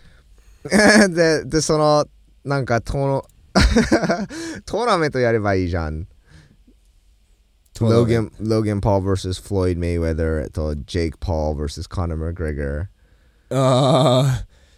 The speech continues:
Speaker 2: 最強、なんていうの？まあ、YouTuberになるのかな？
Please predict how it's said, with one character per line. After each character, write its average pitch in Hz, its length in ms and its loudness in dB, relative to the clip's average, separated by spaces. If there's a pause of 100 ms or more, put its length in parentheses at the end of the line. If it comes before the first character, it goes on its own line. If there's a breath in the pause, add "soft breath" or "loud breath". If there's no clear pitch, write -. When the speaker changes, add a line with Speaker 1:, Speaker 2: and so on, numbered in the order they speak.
Speaker 2:
最 117 300 0
強、 113 640 2
な 110 140 -2
ん 107 60 -4
て 95 120 -10
い 82 40 -6
う 80 40 -8
の？ 69 300 -12 (100)
ま 131 100 -2
あ、 139 60 2
YouTuber 120 600 2
に 95 140 -4
な 95 120 -2
る 98 80 -2
の 80 120 -8
か 60 120 -14
な？ 80 280 -10